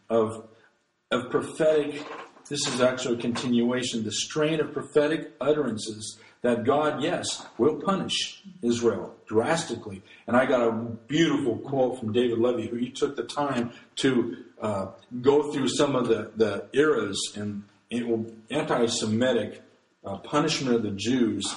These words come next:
Uh, it was phenomenal. And the, uh, the strain is, is, "I will not utterly destroy you."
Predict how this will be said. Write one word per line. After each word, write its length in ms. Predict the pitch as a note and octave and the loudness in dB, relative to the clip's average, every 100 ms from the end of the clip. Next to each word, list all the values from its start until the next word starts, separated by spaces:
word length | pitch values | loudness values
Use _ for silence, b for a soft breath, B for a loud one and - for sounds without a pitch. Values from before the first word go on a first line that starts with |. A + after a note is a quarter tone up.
| - | -8
Uh, 320 | G2 F#2+ F#2 F#2 F#2+ _ | -10 -8 -8 -10 -12 _
it 100 | - | -8
was 380 | A2 G#2 - - - | -2 0 -2 -8 -2
phenomenal. 640 | A2+ A#2 A#2+ A#2+ - - B B B | 2 4 4 2 -2 -6 B B B
And 180 | C#3 C#3+ | -2 2
the, 80 | C#3+ | 4
uh, 240 | D3 F#3+ | 4 4
the 140 | E3+ F3 | 4 2
strain 460 | - - A3+ A#3+ | 2 2 2 4
is, 220 | D#3 D3 D3 | 2 2 0
is, 120 | C#3+ | 0
"I 160 | E3 | 2
will 220 | F#3 E3+ D#3+ | 4 4 4
not 340 | F3+ A3+ A#3 | 4 4 4
utterly 360 | A3+ G#3+ A3+ G#3+ | 2 4 2 2
destroy 480 | A3 - A3+ A#3 B3 | -2 2 4 4 4
you." 440 | G#3 B2 - - | 2 0 -2 -8